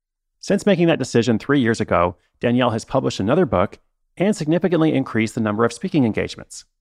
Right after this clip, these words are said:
There have been so many opportunities that she's managed to triple her income and has no plans to slow down. In hindsight, she says that she might have jumped from her day job a little sooner.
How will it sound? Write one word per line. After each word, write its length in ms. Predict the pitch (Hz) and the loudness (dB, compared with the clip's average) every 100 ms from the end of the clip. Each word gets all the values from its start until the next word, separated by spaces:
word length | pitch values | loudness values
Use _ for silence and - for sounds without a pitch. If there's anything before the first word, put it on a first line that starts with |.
| _ _ - | _ _ -6
There 80 | 110 | -2
have 120 | 127 | 0
been 140 | 127 | 0
so 220 | 113 - 202 | -2 -2 0
many 160 | 196 | 2
opportunities 640 | 131 123 120 120 117 110 | 0 0 -2 -2 -2 -6
that 120 | - - | -8 -10
she's 180 | 131 | -8
managed 300 | 120 131 135 | -4 -4 -4
to 80 | - | -6
triple 380 | - - 196 185 | -6 -4 -2 0
her 100 | 170 | 0
income 440 | 143 156 92 90 - - | -2 -2 -4 -4 -8 -12
and 100 | 104 | -8
has 160 | 113 | -4
no 160 | 120 123 | -2 -2
plans 340 | - 110 104 | 0 0 -2
to 100 | 101 | -8
slow 180 | - 98 | -2 -2
down. 340 | 98 110 - - _ _ _ _ _ _ _ - | 0 -2 -4 -18 _ _ _ _ _ _ _ -6
In 80 | 131 | -2
hindsight, 540 | 208 220 143 113 - | 0 2 4 2 2
she 100 | 143 | -6
says 240 | - 185 | -4 -4
that 100 | 165 | -4
she 140 | - 131 | -2 0
might 240 | 143 202 | 2 2
have 80 | 196 | 0
jumped 260 | 143 143 - | 2 0 0
from 160 | 139 | -4
her 80 | 131 | -2
day 160 | 123 120 | -2 -2
job 240 | 123 117 | -2 -2
a 40 | |
little 180 | 113 107 | -2 -4
sooner. 440 | - 165 120 - | -2 -2 -2 -4